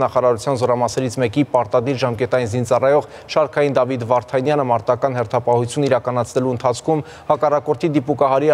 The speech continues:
արձակած կրակոցների արդյունքում ձախ ոտքի աճուկային շրջանում ստացել է հրազենագնդակային վիրավորում և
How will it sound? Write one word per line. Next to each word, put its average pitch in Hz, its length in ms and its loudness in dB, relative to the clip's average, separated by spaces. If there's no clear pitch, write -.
արձակած 135 400 -2
կրակոցների 131 640 0
արդյունքում 139 560 -2
ձախ 123 300 0
ոտքի 156 280 0
աճուկային 143 480 0
շրջանում 131 400 0
ստացել 135 320 0
է 123 80 2
հրազենագնդակային 120 960 0
վիրավորում 135 460 2
և 131 120 0